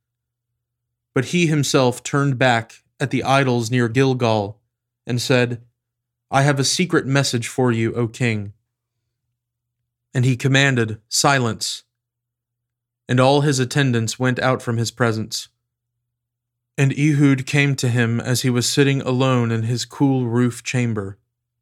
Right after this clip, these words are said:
And Ehud said, "I have a message from God for you." And he arose from his seat.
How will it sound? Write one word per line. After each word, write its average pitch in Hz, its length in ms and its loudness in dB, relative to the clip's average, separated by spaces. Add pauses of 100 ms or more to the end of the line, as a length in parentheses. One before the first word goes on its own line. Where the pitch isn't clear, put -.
(520)
And 135 140 0
Ehud 143 480 4
said, 120 420 0 (520)
"I 131 100 4
have 135 160 4
a 131 80 2
message 131 480 0
from 139 340 -2
God 123 380 0
for 117 220 -4
you." 101 300 -8 (1040)
And 120 120 -2
he 131 120 4
arose 123 460 2
from 117 200 -4
his 120 200 -2
seat. - 380 -4